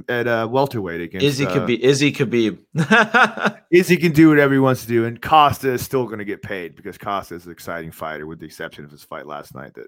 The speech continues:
Speaker 1: you know, Izzy made him look bad, but Izzy makes everybody look bad.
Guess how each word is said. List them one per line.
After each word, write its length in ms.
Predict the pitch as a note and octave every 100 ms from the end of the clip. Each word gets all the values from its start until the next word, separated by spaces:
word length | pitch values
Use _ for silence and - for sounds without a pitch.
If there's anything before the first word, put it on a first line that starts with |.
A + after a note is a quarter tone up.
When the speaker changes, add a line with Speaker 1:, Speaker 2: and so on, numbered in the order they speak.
| _
Speaker 1:
you 100 | C2+
know, 180 | C2 - _
Izzy 280 | - E2+ E2
made 180 | D#2+ D2
him 80 | D#2
look 140 | D#2
bad, 180 | D2+ D2
but 80 | G#2
Izzy 140 | -
makes 200 | B1 A2
everybody 280 | G2+ E2 A1+
look 140 | A1 _
bad. 180 | G1+